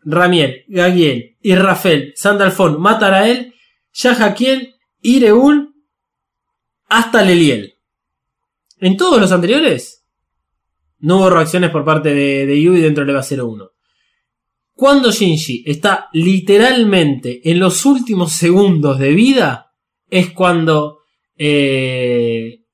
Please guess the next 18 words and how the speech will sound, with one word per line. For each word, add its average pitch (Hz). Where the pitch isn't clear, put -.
Yui 220
reacciona 190
dentro 185
de 170
Leliel 190
y 156
termina, 165
bueno, 143
en 139
parte 165
Leliel 147
dándole 156
su 147
núcleo 185
y 143
a 143
la 143
vez 160